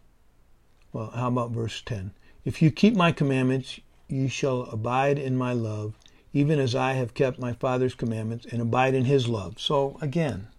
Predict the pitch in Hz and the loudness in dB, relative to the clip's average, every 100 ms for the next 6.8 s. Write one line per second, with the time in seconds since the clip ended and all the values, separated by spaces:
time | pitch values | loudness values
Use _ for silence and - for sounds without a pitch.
0 | - 170 156 165 _ - - 170 175 170 | -16 -14 -12 -16 _ -6 -4 0 2 4
1 | 143 143 143 120 135 139 123 113 113 120 | 6 6 6 4 4 4 0 0 -2 -2
2 | 120 131 123 127 139 123 110 - 131 92 | -2 -2 0 2 2 2 0 0 0 0
3 | - - - - - - - - 110 135 | -8 -18 -20 -20 -20 -20 -14 -8 -2 2
4 | 143 165 156 131 - 156 135 123 117 - | 4 4 4 4 4 4 4 2 -4 -2
5 | 143 123 151 139 135 120 - - - 135 | -2 0 0 0 0 -2 -6 -18 -6 -4
6 | 135 131 135 127 120 135 110 90 | -4 -2 -2 0 4 4 2 -2